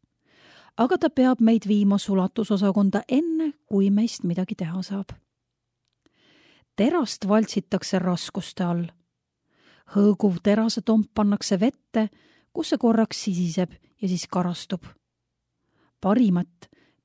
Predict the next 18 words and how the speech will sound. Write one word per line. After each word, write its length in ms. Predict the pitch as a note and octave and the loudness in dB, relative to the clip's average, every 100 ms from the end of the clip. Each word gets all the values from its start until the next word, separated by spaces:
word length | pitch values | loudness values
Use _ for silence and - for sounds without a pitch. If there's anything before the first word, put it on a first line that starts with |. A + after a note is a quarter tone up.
| - | 0
peenmehaanika 840 | A#3 C#4 F#3+ F3+ F#3+ F#3+ F3+ - | 4 4 4 2 2 2 0 0
jaoks 380 | F#3+ F#3 F3 - | 0 0 -2 0
mõeldud 400 | G3 G3 F3+ F#3 - | 2 2 0 -6 -4
terast 580 | A#3 B3+ F3 - - - _ _ _ | -2 0 -2 -6 -14 -20 _ _ _
karastatakse 680 | F3+ F3+ G3 B3 C4 - C#4+ | -4 -2 -2 -4 -6 -2 2
õlis. 460 | G#3+ F3+ G#3+ - - _ _ _ _ _ _ _ _ | 2 0 -8 -14 -18 _ _ _ _ _ _ _ _
Nii 220 | F#3 G3+ | 2 4
saab 240 | B3+ A3 - | 4 0 -2
sellest 380 | G3+ F#3 - G3 | -2 -2 -2 0
romust 420 | A3 G#3 - - | 2 2 0 -2
viimaks 480 | G#3 G3+ F3+ - - - | 0 2 0 -6 -12 -4
kõrgkvaliteediline 1300 | A3+ G#3+ F3+ - - G3 F#3 - F#3+ F#3 F#3 F3+ F3+ | -2 0 -4 -10 -4 -2 0 -2 -2 0 0 -2 -2
teras, 400 | B3 D4+ F#3 - - - _ | -2 0 -2 -4 -12 -20 _
mis 180 | - A#3+ | -6 -4
talub 280 | - E3 C4 - | 0 0 0 -2
väga 300 | F#3+ F3+ G3 G3 | -4 -2 -4 -2
kõrget 440 | F#3 E3+ F3 - | -2 -2 -4 -8
koormust. 600 | - F3 F3 F3 - - | -6 -4 -2 -4 -6 -14